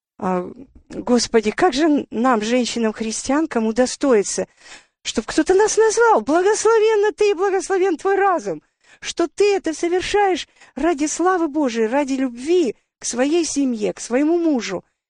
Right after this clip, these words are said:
к народу Божьему – если идти дальше, если идти глубже. И, а, в заключении что?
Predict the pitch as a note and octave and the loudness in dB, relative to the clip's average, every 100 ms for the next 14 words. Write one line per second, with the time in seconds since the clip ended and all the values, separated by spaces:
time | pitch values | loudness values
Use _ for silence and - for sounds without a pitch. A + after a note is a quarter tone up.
0 | _ - F#3+ A3+ F4+ G#4 E4+ B3 F#3 F3+ | _ -4 0 2 2 2 2 0 0 -4
1 | E3 D#3+ _ _ F#3+ A3 A#3 A3+ - A3+ | -4 -8 _ _ -4 -2 -2 -2 -2 0
2 | A#3 F3 - - - _ _ _ F#3 - | 2 0 -2 -8 -14 _ _ _ -6 -2
3 | A#3 - A3+ A3 A#3+ - - - _ _ | -2 -2 -2 0 -2 -2 -8 -8 _ _
4 | _ _ - - - A#3 B3 A#3+ A3+ - | _ _ -20 -18 -2 2 4 4 0 -4
5 | _ - G#3 F#3 A3 - C#4+ - F4 E4 | _ -10 -8 -2 -2 0 0 4 4 4
6 | D#4+ - - A#3 | 2 0 0 0